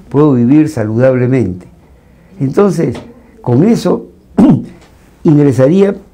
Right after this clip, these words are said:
hay un poco más en esto de resolver problemas, pero ya se me fue un poco en los minutos,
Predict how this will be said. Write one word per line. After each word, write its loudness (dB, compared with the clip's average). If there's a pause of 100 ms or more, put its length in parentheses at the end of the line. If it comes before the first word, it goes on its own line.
hay 2
un 2
poco 0
más 0
en 2
esto 0
de 0
resolver -4
problemas, -2
pero -8
ya -2
se -10
me -10
fue -4
un -4
poco -6
en -4
los -8
minutos, -2